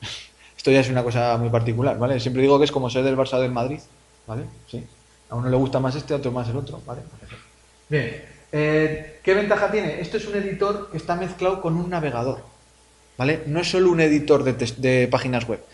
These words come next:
sino que además te permite acceder a las páginas web, ¿vale? ¿Sí? De hecho, aquí arriba, donde me pone esto de aquí,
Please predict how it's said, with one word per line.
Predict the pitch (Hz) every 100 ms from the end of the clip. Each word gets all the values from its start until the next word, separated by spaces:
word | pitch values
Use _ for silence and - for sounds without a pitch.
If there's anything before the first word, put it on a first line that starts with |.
| - - -
sino | - 135 127
que |
además | 131 151 160
te | 180
permite | 175 165 170 190 160
acceder | 143 - 139 135 180
a | 165
las | 139
páginas | 147 139 135 117 113
web, | 101 - - _ _ _ _ _ _ -
¿vale? | 135 190 208 - - -
¿Sí? | 160 190 - - -
De | 151
hecho, | 151 175
aquí | 170
arriba, | 165 180 160 - - - - _ _
donde | 131 127 127
me | 123
pone | 131 147 151 147 147 143 143 - -
esto | - 139
de | 131
aquí, | 156 165